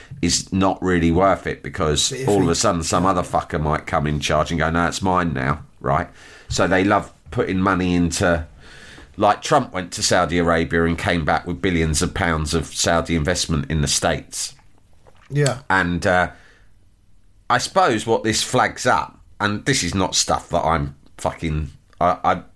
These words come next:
Speaker 1: what, what, one thing I don't wanna do is sound like I'm well informed, because I'm not. This is, like, literally
Speaker 2: Oh, we
Speaker 1: stuff
Speaker 2: never
Speaker 1: I've
Speaker 2: are.
Speaker 1: just, I've just read.
Speaker 2: No.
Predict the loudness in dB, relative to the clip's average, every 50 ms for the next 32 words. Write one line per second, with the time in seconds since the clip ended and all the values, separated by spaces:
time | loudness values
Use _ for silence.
0 | -18 -12 -4 0 0 0 0 0 0 0 0 0 0 0 0 0 0 0 0 2
1 | 2 0 0 0 -2 -4 -4 -2 0 0 0 2 2 2 2 2 2 0 0 0
2 | 0 0 0 0 2 0 0 0 0 -2 -2 0 0 0 0 0 -4 -6 -10 -16
3 | -18 -20 _ _ _ -4 -2 -2 0 0 0 0 2 2 0 0 0 -4 -4 -4
4 | -4 -2 0 0 0 2 0 -2 0 2 4 4 4 4 4 4 4 2 4 4
5 | 4 4 4 4 2 0 -2 -8 -14 -20 -20 -20 -20 -20 -20 -20 -20 -16 0 2
6 | 2 2 4 2 -2 -2 2 4 4 4 4 2